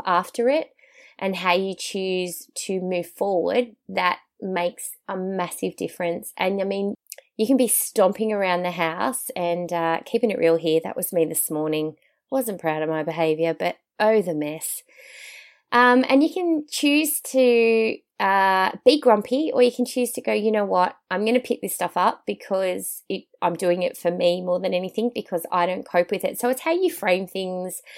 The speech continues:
can make a massive difference to how you behave or how you feel as a mum,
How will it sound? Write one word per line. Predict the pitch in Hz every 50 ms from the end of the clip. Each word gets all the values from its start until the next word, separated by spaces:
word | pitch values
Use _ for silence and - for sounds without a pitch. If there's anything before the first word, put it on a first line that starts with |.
| - - _
can | - 226
make | 214 202 196
a | 226
massive | 208 202 208 214 214 226 214 214 - - 208 180
difference | - 190 180 - - 170 170 - - -
to | - 180
how | 170 170 175
you | 175 180 180 180
behave | - 175 - - 175 175 170 175 175 170 - - - - - -
or | - 196 -
how | 226 -
you | 220 202 226
feel | - - - - - 214 196 208 214 202 185
as | 175 170
a | 180 170
mum, | 170 165 165 165 160 165 170 -